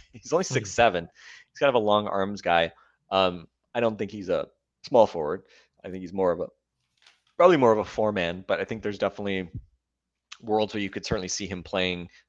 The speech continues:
Speaker 1: um, with Giannis, uh, in kind of small ball configurations and kind of being an interesting guy defensively. Can occasionally hit a, hit an open three as well.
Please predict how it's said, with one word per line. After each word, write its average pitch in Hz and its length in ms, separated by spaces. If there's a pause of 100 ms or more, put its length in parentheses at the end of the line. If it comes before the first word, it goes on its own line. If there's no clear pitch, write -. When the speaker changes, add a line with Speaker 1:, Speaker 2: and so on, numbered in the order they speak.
(160)
Speaker 1:
um, 87 380
with 101 220
Giannis, 85 500 (180)
uh, 82 340
in 87 360
kind 85 140
of 78 60
small 85 260
ball 82 280
configurations 80 880
and 78 160 (380)
kind 80 80
of 80 80
being 82 180
an 82 60
interesting 80 280
guy 80 160
defensively. 82 680 (880)
Can 120 100
occasionally 95 400
hit 85 40
a, 78 200
hit 87 120
an 87 60
open 82 200
three 78 140
as 78 100
well. 76 240